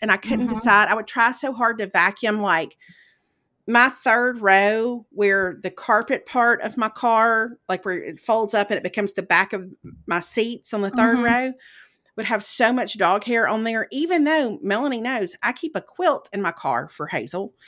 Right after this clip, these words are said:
Speaker 1: Um, and I was just like, "I don't know how to get this dog hair off. You know, I can't vacuum
Speaker 2: Yeah.
Speaker 1: it off." And so anyway, I ordered a little pet hair remover from Amazon.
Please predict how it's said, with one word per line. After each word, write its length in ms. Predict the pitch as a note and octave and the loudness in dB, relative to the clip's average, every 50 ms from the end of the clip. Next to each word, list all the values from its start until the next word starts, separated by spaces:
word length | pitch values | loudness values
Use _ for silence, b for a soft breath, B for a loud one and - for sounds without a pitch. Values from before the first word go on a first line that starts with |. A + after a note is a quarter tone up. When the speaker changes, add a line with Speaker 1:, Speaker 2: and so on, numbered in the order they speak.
| B B B B B B B | B B B B B B B
Speaker 1:
Um, 520 | B3 A#3+ A#3+ A3+ A3 G3 E3+ D#3 D3 B2+ - _ _ - | 6 6 8 8 6 4 0 -2 -4 -6 -8 _ _ 0
and 100 | B3 B3 | 2 2
I 60 | A#3 | 4
was 120 | A#3 A3+ A3+ | 2 0 -2
just 160 | - B3 - C4+ | -4 -6 -2 -2
like, 120 | A3 - - | -4 -2 -2
"I 80 | A#3 A#3+ | -2 0
don't 140 | C4+ C#4 A#3+ | 0 0 -2
know 60 | C4+ | -2
how 100 | A#3+ C4 | -4 -4
to 60 | B3+ A#3+ | -4 -4
get 180 | A3 A3 - | -6 -8 -10
this 160 | - G3 - | -8 -12 -6
dog 280 | - C4 C4+ F4+ G4 - | -2 2 2 2 2 0
hair 240 | - A3 E3+ D3+ A2+ | -2 -4 -4 -2 -2
off. 400 | B2 B2+ C#3+ A3+ C#4 - - - _ b b b b b b | -2 -4 -4 -6 -10 -14 -18 -20 _ b b b b b b
You 100 | b A#3 | b -2
know, 100 | A#3+ A#3+ | 0 2
I 100 | A3+ A3+ | 2 0
can't 300 | A#3+ - D4 C#4+ - G#3+ G#3 | -2 -2 -4 -4 -4 -4 0
vacuum 360 | A#3+ A3+ A#3+ B3 C4+ A3+ A#3+ | 4 4 6 6 6 6 6
Speaker 2:
Yeah. 20 | |
Speaker 1:
it 80 | G3 E3+ | 2 2
off." 300 | D3+ E3 D3 E3 - - - | 2 0 0 0 -2 -6 -8
And 140 | G#3+ A3 C4 | -8 -6 -2
so 500 | - D4 B3+ C4 B3+ A#3+ A#3 G3+ - _ _ _ _ - | 2 4 4 6 4 2 0 -2 -6 _ _ _ _ -4
anyway, 560 | - F4+ G4+ G#4+ G4+ D4+ G#3 F3 F3 E3+ F#3 - | -2 0 2 2 2 2 4 4 4 2 2 2
I 160 | - A#3 C#4 - | 2 2 2 2
ordered 580 | - - D4+ D4+ C4+ G#3+ E3+ E3+ G3 B3 B3+ - b b b b b b _ _ - | 0 -2 -2 -2 0 0 0 0 0 -2 -6 -10 b b b b b b _ _ 4
a 100 | G#3+ G#3+ | 4 4
little 240 | G#3+ A#3+ A#3+ A#3 A3+ A#3 _ - | 4 4 2 0 0 -2 _ -6
pet 200 | - F4 F#4+ - | -4 -4 -4 -2
hair 260 | - C4+ G3 F3 E3 | -2 0 0 0 0
remover 720 | D#3+ E3+ D#3+ D#3+ D#3+ C#3+ D#3+ D#3 E3+ G3+ C#4 D#4 D4+ _ _ _ | -2 -4 -4 -4 -2 -4 -4 -6 -6 -6 -8 -8 -8 _ _ _
from 460 | - - A3+ G3 G3 F#3+ F#3+ F#3 - - | -6 -2 0 2 2 2 -2 -4 -6 -6
Amazon. 800 | A#3 C#4+ D4+ E4 C4 - E3+ D#3+ D#3 D3 E3 G3 A3 B3 A#3+ | -4 -2 -2 -2 -2 -2 -4 -4 -4 -6 -6 -6 -6 -6 -8